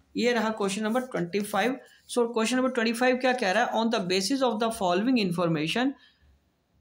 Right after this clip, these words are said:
given below, calculate the amount of sports material to be debited to the income and expenditure account of Durga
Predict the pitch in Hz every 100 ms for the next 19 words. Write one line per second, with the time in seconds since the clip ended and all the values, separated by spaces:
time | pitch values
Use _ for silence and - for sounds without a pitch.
0 | - 165 185 233 254 190 208 247 - 185
1 | 185 190 247 269 240 - 196 196 214 262
2 | - 214 220 - 247 - - 226 262 277
3 | - 240 208 202 208 214 262 262 220 208
4 | 185 165 170 170 277 262 240 220 - 214
5 | 240 262 240 190 190 - 190 233 233 240
6 | 202 185 208 240 220 208 165 190 190 254